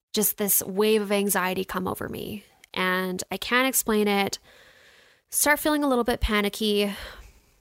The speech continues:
And normally when Kat and I do our grocery shop, we, you know, take our time, we wander up and down the aisles. I mean, obviously we're still wearing our face masks, so, you know, we're, you know, following all of the proper precautionary procedures that we need to in our,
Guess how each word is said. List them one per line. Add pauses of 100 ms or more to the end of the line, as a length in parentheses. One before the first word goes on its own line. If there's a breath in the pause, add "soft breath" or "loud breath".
(120)
And
normally
when
Kat
and
I
do
our
grocery
shop,
we,
you
know,
take
our
time,
we
wander
up
and
down
the
aisles.
I
mean,
obviously
we're
still
wearing
our
face
masks,
so,
you
know,
we're, (480 loud breath)
you
know,
following
all
of
the
proper
precautionary
procedures
that
we
need
to
in
our,